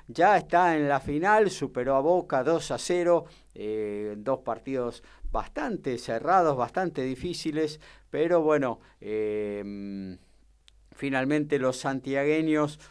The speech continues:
hoy por hoy muy consolidados en su rendimiento, accedieron a esta, eh, final de la Liga Nacional de Básquetbol. Están esperando por rival, ¿eh? Y ese va a salir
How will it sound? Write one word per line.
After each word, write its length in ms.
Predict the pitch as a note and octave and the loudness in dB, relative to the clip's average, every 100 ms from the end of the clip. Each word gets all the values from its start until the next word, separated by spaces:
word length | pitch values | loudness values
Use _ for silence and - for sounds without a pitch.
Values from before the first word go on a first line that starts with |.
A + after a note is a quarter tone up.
| - | -4
hoy 180 | C3+ C#3 | -2 0
por 180 | B2 C3 | 0 0
hoy 140 | C3+ | 0
muy 320 | C3+ F#3+ D3+ | 0 0 0
consolidados 920 | - B2 A#2+ - A#2+ C3+ C3 A#2+ A2+ B2 | 0 -4 -4 -4 -2 2 2 2 -2 -6
en 120 | A#2+ | -8
su 160 | B2+ | -8
rendimiento, 800 | B2+ C3 B2+ C3 D#3 D3 D3+ D3+ - - | -6 -4 -2 0 0 0 2 0 -2 -2
accedieron 880 | D#3+ F#3+ - D#3 D#3 E3+ E3+ E3 D#3 - - | 0 0 2 2 4 4 4 4 2 -8 -12
a 400 | - B2+ C3 C3 | -2 0 2 2
esta, 460 | D3 D3+ D3+ C#3 B2 - - | 0 -2 0 0 -2 -14 -14
eh, 320 | A2 A#2 A2+ A2 | -8 -2 -4 -4
final 540 | C#3+ D3+ C#3+ C3 G#2+ - - | -4 0 0 0 -4 -12 -14
de 220 | - B2 | -8 -4
la 160 | A#2 B2+ | -2 -2
Liga 480 | C#3+ C3 B2+ B2 - _ | -4 -2 -2 -2 -10 _
Nacional 580 | A2+ A#2 - B2 B2 B2+ | -8 -8 -6 -6 -4 -4
de 120 | C#3+ | 0
Básquetbol. 720 | F#3+ F#3+ - F3 D#3 F3+ E3 - - | 2 2 2 -2 4 4 4 -2 -2
Están 420 | D3 D3+ A3+ B3 | -2 0 0 0
esperando 580 | F#3+ E3 E3+ G#3+ F#3+ E3+ | 0 0 0 2 0 2
por 260 | E3 D#3+ | 2 2
rival, 480 | D3+ D#3 C#3+ G#2 G#2 | 0 2 2 2 2
¿eh? 280 | E3 G#3+ G#3 - - - | 0 0 -2 -10 -20 -12
Y 520 | C3 C3+ C3+ C#3 D3+ | -8 -6 -6 -6 -4
ese 240 | F3 E3+ | -4 0
va 100 | D3+ | 0
a 40 | D3+ | 0
salir 440 | D3 D3 F3 E3 | -2 0 0 -2